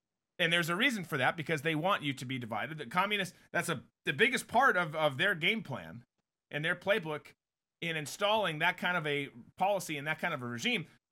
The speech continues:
is to have everyone divided. You have to do it. It's a linchpin for success for them. So there's a reason that's happening, but, I mean, <sighs> to, to say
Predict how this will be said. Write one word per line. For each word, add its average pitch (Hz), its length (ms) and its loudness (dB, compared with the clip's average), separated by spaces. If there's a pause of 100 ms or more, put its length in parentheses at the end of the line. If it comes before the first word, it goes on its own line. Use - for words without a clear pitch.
(140)
is 165 180 0
to 156 140 -4
have 180 200 6
everyone 160 360 -2
divided. 139 320 2
You 117 80 -4
have 180 280 0
to 120 60 -12
do 175 220 -2
it. - 220 -16 (220)
It's 151 160 -8
a 139 80 -4
linchpin 139 840 -4
for 147 80 -4
success 226 480 -6
for 127 140 -6
them. 98 160 -8 (880)
So 220 120 4
there's 214 200 4
a 202 60 2
reason 254 360 6
that's 170 200 0
happening, 156 480 2 (100)
but, 285 280 6 (2500)
I 214 100 2
mean, 220 220 6 (800)
<sighs> - 800 -20
to, 214 140 4
to - 260 0
say 285 600 8